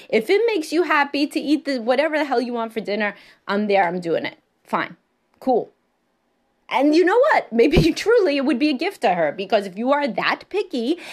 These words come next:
and you have that many sensory preferences th-, and it is stressful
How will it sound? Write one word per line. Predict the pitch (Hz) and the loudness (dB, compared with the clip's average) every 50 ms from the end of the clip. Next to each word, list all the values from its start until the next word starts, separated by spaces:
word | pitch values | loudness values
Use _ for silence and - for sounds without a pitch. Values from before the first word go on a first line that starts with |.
| - - | -6 -2
and | - 208 233 208 | 0 0 0 2
you | 208 247 | 2 2
have | 240 226 220 175 | 2 2 2 2
that | 185 185 233 233 - | 0 -2 -2 -2 -4
many | 247 240 277 285 | -4 -4 -4 -6
sensory | 285 - 208 214 262 - - 302 311 | -4 -4 -4 -4 -4 -6 -8 -10 -8
preferences | - - 175 175 - 190 180 185 190 240 247 277 - - - | -6 -4 -4 -4 -4 -6 -10 -8 -6 -6 -6 -6 -6 -10 -10
th-, | 180 165 147 - | -8 -8 -6 -4
and | - 190 180 175 | -2 -2 -2 -2
it | 170 | -4
is | 214 208 | -6 -8
stressful | - - - - - - 160 - - - - - 277 285 311 | -10 -14 -18 -18 -10 -8 -6 -6 -6 -6 -4 -2 -2 -2 -2